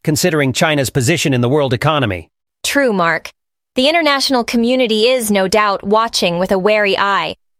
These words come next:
Speaker 2: Evergrande's defaults on international loans add an additional layer of complexity. And let's not forget, it's not just about economic implications.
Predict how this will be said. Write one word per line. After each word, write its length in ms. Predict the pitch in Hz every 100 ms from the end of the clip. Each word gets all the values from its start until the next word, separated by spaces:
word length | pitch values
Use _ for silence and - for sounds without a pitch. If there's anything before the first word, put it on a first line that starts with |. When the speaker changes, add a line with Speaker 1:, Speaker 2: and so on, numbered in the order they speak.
| _ -
Speaker 2:
Evergrande's 640 | 247 294 285 254 247 233 196
defaults 480 | 214 - 220 220 220
on 120 | 202
international 680 | 226 220 214 214 220 196
loans 440 | 190 233 202 180 -
add 260 | 220 214 -
an 120 | 220
additional 500 | 190 247 - 233 208
layer 300 | 208 214 185
of 120 | 170
complexity. 720 | 208 190 220 - 185 - - _ _ _ _ -
And 100 | 269
let's 180 | 339 330
not 180 | 294 -
forget, 380 | 226 220 180 - -
it's 160 | 233 277
not 180 | 294
just 180 | 277 240
about 200 | 233 208
economic 500 | 214 214 202 202 190
implications. 880 | 202 196 180 196 185 175 143 -